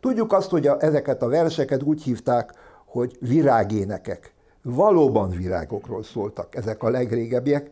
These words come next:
Ez körülbelül ezer tájékáról való ez a vers. Menjünk föl, igen. "Rózsa, piros rózsa pillan a hólevű gyöngyvirágra, kérdé, miért vagy halovány zöld erdőnek árnyékán. Hideg az árnyék, szól a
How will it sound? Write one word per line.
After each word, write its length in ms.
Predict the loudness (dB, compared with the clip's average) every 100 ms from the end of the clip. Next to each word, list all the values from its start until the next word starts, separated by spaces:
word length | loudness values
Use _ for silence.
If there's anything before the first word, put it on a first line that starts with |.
| -20 _
Ez 300 | 4 4 4
körülbelül 540 | 2 2 4 4 2 2
ezer 480 | 0 2 0 -2
tájékáról 840 | -6 -4 -4 -6 -6 -6 -6 -8 -10
való 300 | -8 -8 -6
ez 160 | -6 -4
a 80 |
vers. 360 | -6 -8 -12 -18 _
Menjünk 340 | -4 -2 -4 -8
föl, 280 | -10 -10 -10 -16 -16 -12
igen. 300 | -10 -10 -12 _ -20 _ _ _
"Rózsa, 480 | 2 4 4 2 2
piros 340 | 2 2 2
rózsa 360 | 2 2 4 2
pillan 440 | 2 2 4 2
a 80 | 0
hólevű 600 | 2 2 4 2 2 0
gyöngyvirágra, 880 | 0 0 0 0 2 2 2 0 0
kérdé, 400 | 0 0 2 0
miért 300 | 0 0 0
vagy 180 | 0 2
halovány 560 | 2 2 2 0 0
zöld 340 | 0 0 2 2
erdőnek 520 | 0 0 -2 -4 -2
árnyékán. 800 | 0 0 -2 -6 -4 -6 -6 -10 -18 -18 -14 -2
Hideg 340 | 2 4 4
az 220 | 2 2
árnyék, 480 | 4 4 4 2 0
szól 400 | -2 0 2 4
a 200 | 4 2